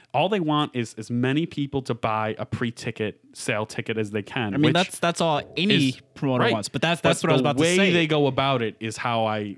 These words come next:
Speaker 1: It's just
Speaker 2: It's, it's not
Speaker 1: disagreeable. There's other b-, models you can do, I think, than that.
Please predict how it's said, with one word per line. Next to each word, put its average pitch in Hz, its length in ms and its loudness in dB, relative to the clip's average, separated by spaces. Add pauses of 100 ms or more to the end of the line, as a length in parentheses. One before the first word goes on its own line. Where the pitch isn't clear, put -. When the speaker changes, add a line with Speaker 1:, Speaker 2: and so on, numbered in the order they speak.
Speaker 1:
It's 113 200 -8
just 120 220 -4
Speaker 2:
It's, - 40 -14
it's - 80 -16
not - 60 -20
Speaker 1:
disagreeable. 110 760 -2 (120)
There's 127 240 -2
other 143 400 0 (160)
b-, 131 100 -2 (120)
models 117 640 -2
you 113 100 -4
can 107 300 -6
do, 101 500 -4 (280)
I 104 140 -6
think, 95 540 -10 (280)
than 104 180 -6
that. 110 260 -6